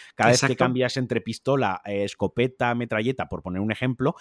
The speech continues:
Speaker 1: eh, lo que cambia realmente es el arma con un efecto muy chulo, ¿no? Es como que tienes un,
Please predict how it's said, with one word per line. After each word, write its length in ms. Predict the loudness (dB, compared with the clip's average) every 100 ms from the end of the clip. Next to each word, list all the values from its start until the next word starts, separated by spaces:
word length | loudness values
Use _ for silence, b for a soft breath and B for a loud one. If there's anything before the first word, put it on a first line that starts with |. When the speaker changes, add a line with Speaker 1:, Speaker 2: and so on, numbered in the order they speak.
| b b
Speaker 1:
eh, 300 | 2 4 4
lo 140 | 2 2
que 120 | 2
cambia 260 | 2 4 4
realmente 400 | 4 2 0 -2
es 100 | 0
el 100 | 0
arma 240 | 2 0
con 140 | -2
un 60 | -4
efecto 320 | -4 -6 -6
muy 220 | -8 -10
chulo, 400 | -4 0 2 2
¿no? 120 | 0 -2
Es 140 | -2
como 260 | -2 -2 0
que 180 | 0 0
tienes 340 | 0 0 2
un, 300 | 2 2 0